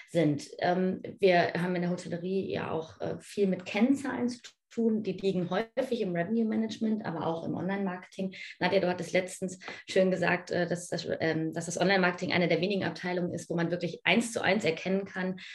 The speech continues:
was eine, eine Aktion gebracht hat. Also wirklich, äh, Kosten versus Umsatz. Ähm, was, was sind so die Kennzahlen, auf die ihr in der Regel schaut?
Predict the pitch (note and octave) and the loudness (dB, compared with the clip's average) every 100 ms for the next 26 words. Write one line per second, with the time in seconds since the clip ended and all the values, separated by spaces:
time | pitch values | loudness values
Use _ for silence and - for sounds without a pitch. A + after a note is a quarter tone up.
0 | - F3 E3+ - - E3 E3 E3 E3 _ | -4 0 0 0 0 2 0 -2 -8 _
1 | _ - E3 E3 E3 - G3+ G3 D#3+ D#3 | _ -6 0 0 0 4 6 6 4 2
2 | G3 - - C4+ E4+ - - - F3 E3 | -2 -8 -8 -6 -6 -12 -20 -6 -2 2
3 | E3+ F3 E3+ - - D#3+ D#3 - - - | 0 0 -6 -8 -4 -4 -2 0 0 -2
4 | G3 E3 D#3+ D#3+ - - A3 A#3 D4+ - | -6 -4 -4 -6 -6 0 0 0 -4 -8
5 | - - - - G#3+ G#3+ G#3+ F3+ G#3+ G#3+ | -16 -14 -12 0 6 6 6 4 2 2
6 | G3 F#3+ A#3 C#4 C#4+ C4+ - A3+ C#4 C4 | -2 0 0 0 0 -2 -2 0 0 -2
7 | C4 C4+ A#3 - A3+ A3+ A3 A#3 A3+ G#3+ | -4 -4 -4 -4 -2 0 4 4 4 2
8 | G#3 A3 G3+ - - E3+ G#3+ F#4+ - | 6 6 6 2 -4 0 2 0 -4